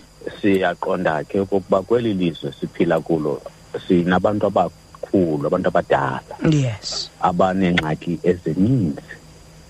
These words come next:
Speaker 1: eh, zokubulawa, kuthiwe bayathakatha, abanye bayadlwengulwa, abanye ba-abhuyuzwa.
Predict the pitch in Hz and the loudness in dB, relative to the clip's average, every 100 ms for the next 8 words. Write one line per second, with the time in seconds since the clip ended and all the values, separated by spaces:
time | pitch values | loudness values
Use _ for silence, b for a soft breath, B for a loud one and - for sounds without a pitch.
0 | - - 98 98 92 87 85 73 85 82 | -14 0 2 2 2 0 -2 0 0 2
1 | 98 92 85 90 90 92 98 98 95 85 | 2 2 2 2 4 4 4 2 0 0
2 | 92 - 85 87 95 95 - 95 95 92 | -2 0 2 4 2 2 -2 0 2 0
3 | 87 92 87 85 87 82 78 92 87 82 | 0 0 2 2 2 2 2 4 2 0
4 | - 78 78 82 92 90 90 87 82 76 | 0 0 0 0 2 2 2 2 0 2
5 | 78 76 - 73 87 92 82 | 2 0 -4 -4 -2 0 0